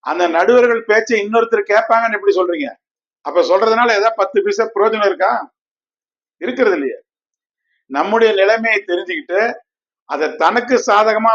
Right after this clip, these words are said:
பயன்படுத்திக் கொள்பவராகவும் அவங்க இருக்கலாம் இல்லையா? அதனால கணவன் மனைவிக்குள்ள இருக்க பிரச்சனை வந்து இன்னொருத்தர் சொல்றதுனால எந்த நன்மையும் இல்லை. அதனால எந்த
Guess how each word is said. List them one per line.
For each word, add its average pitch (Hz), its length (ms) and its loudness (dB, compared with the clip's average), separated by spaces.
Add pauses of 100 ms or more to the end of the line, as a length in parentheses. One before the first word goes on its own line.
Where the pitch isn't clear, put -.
பயன்படுத்திக் 196 560 -2
கொள்பவராகவும் 175 640 2 (120)
அவங்க 160 240 -2
இருக்கலாம் 196 380 0
இல்லையா? 180 280 2 (1300)
அதனால 170 360 -2
கணவன் 196 340 0
மனைவிக்குள்ள 175 340 0
இருக்க 151 160 -4
பிரச்சனை 156 340 -4
வந்து 165 180 -2
இன்னொருத்தர் 165 540 -6
சொல்றதுனால 160 400 -2 (500)
எந்த 143 300 -4
நன்மையும் 160 420 -4
இல்லை. 170 160 0
அதனால 165 320 2
எந்த 156 200 -6